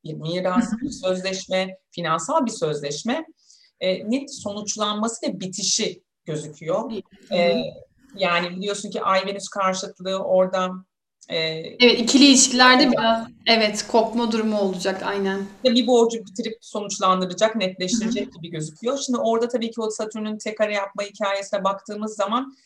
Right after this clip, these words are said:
Speaker 1: gelecek planlarını gerçekleştirme üzerine, özellikle de Şubat ayında aldığı kararları gerçekleştirme
Speaker 2: Hı hı.
Speaker 1: üzerine, e, bir, e, sıkıntı görüyoruz.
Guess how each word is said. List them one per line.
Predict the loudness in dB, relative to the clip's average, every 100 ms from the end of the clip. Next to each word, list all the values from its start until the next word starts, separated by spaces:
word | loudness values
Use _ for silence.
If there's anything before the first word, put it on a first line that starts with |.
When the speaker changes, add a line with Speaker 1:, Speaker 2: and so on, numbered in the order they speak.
| _ -2
Speaker 1:
gelecek | 0 0 -2 0
planlarını | -2 0 -2 -2
gerçekleştirme | 0 0 -2 -6 -6 -6 -8 -10 -8 -6
üzerine, | -2 -2 -2
özellikle | -2 -2 -2 -4
de |
Şubat | -8 -4 -2 -2
ayında | -4 -4
aldığı | -2 -2 -4 -6
kararları | -2 -2 -2 -4
gerçekleştirme | -4 -4 -6 -10 -8 -4 -2
Speaker 2:
Hı | -2
hı. | -6
Speaker 1:
üzerine, | -6 -4
e, | -6 -6 -12 -8
bir, | -8 -8 -8
e, | -8
sıkıntı | -8 -10 -10 -10 -8
görüyoruz. | -6 -4 -4 -4 -6